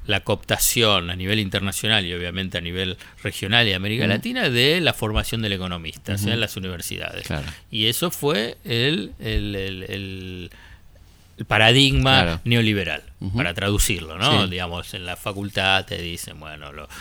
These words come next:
Speaker 1: eh, lo, lo neoclásico, bueno, el paradigma
Speaker 2: Ujú.
Speaker 1: neoliberal. A partir de ahí empieza a, eh, la formación del economista y que es captado por el poder económico.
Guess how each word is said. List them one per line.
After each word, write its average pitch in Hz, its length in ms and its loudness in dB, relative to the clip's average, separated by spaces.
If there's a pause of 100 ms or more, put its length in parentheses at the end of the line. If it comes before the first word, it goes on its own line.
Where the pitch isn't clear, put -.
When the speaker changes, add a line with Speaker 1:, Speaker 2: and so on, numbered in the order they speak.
(260)
Speaker 1:
eh, 87 420 -4
lo, 80 360 -10
lo 78 180 -10
neoclásico, 87 1000 -8
bueno, 98 220 -2 (280)
el - 220 -12
paradigma 151 560 4
Speaker 2:
Ujú. 120 80 4
Speaker 1:
neoliberal. 90 480 0 (220)
A - 60 -20
partir 147 300 4
de 202 80 8
ahí 226 320 4 (520)
empieza 139 800 0
a, 127 460 4 (480)
eh, 101 580 -4 (160)
la 98 180 -6
formación 98 500 -4
del 123 120 2
economista 160 720 -2 (100)
y 117 300 -4
que 117 280 0
es - 100 2
captado 160 680 6
por 123 220 2
el 156 100 2
poder 107 220 4
económico. 101 440 2